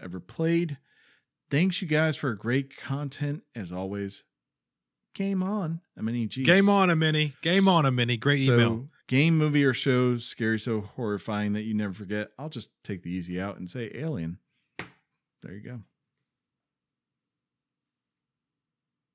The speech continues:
Speaker 1: Sean, you got
Speaker 2: Uh,
Speaker 1: one?
Speaker 2: for me, you said John or Sean?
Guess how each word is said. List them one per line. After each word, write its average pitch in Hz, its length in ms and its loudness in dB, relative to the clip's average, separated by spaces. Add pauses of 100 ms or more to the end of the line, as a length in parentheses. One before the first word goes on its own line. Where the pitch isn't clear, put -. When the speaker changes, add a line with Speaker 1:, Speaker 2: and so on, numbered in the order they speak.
(140)
Speaker 1:
Sean, 123 320 -2 (220)
you 113 60 -6
got 127 200 4
Speaker 2:
Uh, - 40 0
Speaker 1:
one? 190 120 -6 (340)
Speaker 2:
for - 200 -6
me, 156 360 2 (220)
you 107 80 -10
said 107 200 -6
John 120 240 -2
or 101 60 -6
Sean? 90 320 -8